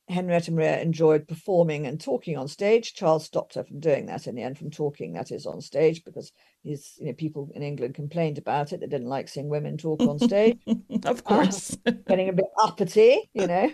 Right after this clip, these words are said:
Speaker 1: <laughs> dressing as men. Oh my God.
Speaker 2: <laughs>
Speaker 1: Very bad. Um, doing such things. So yes, they had those sort of things in common. And of course, they were both royal, both had a very strong sense of their,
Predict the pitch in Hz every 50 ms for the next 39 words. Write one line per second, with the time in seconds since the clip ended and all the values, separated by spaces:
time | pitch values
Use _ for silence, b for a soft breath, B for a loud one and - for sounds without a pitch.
0 | - _ 392 - _ _ - 254 285 294 285 - 277 240 247 226 202 202 220 233
1 | 220 226 240 247 254 254 277 285 269 254 214 214 285 339 427 440 427 427 427 415
2 | 415 427 - 190 - - - 247 - - 277 277 - - _ - 185 180 175 165
3 | 165 170 170 175 175 180 180 175 175 - - 180 196 214 214 202 202 190 196 180
4 | 180 170 190 - 165 - 185 185 190 214 - - - _ _ - 359 359 359 302
5 | 311 381 381 381 427 427 370 320 294 262 - 180 160 165 - 147 143 139 - 127
6 | 139 - 147 107 - 151 151 170 - 277 311 339 320 320 311 247 214 220 254 220
7 | 175 170 180 208 220 151 - - - - 190 - _ - 160 180 175 165 170 160
8 | 160 160 175 170 165 165 - - 170 156 160 160 - 165 156 170 - - 127 -
9 | 151 151 151 156